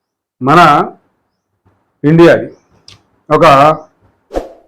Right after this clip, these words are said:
ఫ్యాక్ట్ చెకింగ్ ఛానల్ అన్నమాట. వెబ్సైట్ ఇండియన్ నాన్ ప్రాఫిట్ ఫ్యాక్ట్ చెకింగ్ వెబ్సైట్. ఇది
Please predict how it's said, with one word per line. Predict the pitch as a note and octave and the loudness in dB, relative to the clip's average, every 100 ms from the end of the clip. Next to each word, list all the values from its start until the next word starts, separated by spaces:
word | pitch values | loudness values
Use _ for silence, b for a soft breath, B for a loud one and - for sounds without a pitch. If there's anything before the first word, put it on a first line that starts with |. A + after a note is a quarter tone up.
| _ _ _ _ - | _ _ _ _ -4
ఫ్యాక్ట్ | F3 F#3+ F3+ F3+ | -2 -2 -2 -4
చెకింగ్ | D#3+ D3+ C3+ | -2 -4 -6
ఛానల్ | B2+ B2 | -8 -8
అన్నమాట. | A#2 A2+ G#2+ - _ _ - - - - | -10 -12 -14 -20 _ _ -20 -20 -16 -8
వెబ్సైట్ | C3+ C3+ E3 C3+ - - - - - | -4 -2 -2 -2 -8 -16 -20 -20 -6
ఇండియన్ | C#3 E3+ F#3+ C4 F4+ - _ _ _ _ - | -2 0 0 0 -4 -10 _ _ _ _ -8
నాన్ | C3+ F#3+ F#3 | -2 -2 0
ప్రాఫిట్ | F3+ E3+ - - - - _ _ | 0 0 0 -2 -6 -20 _ _
ఫ్యాక్ట్ | - E3 F3 E3+ D3+ | -2 0 0 -2 -2
చెకింగ్ | D3+ E3 C4+ - _ | -2 -2 -6 -12 _
వెబ్సైట్. | C#3 B2 - - _ _ _ _ _ _ _ _ _ _ _ _ _ - | -14 -12 -16 -20 _ _ _ _ _ _ _ _ _ _ _ _ _ -6
ఇది | E3+ G#3+ E3+ D#3 F#3 | -4 0 0 0 -4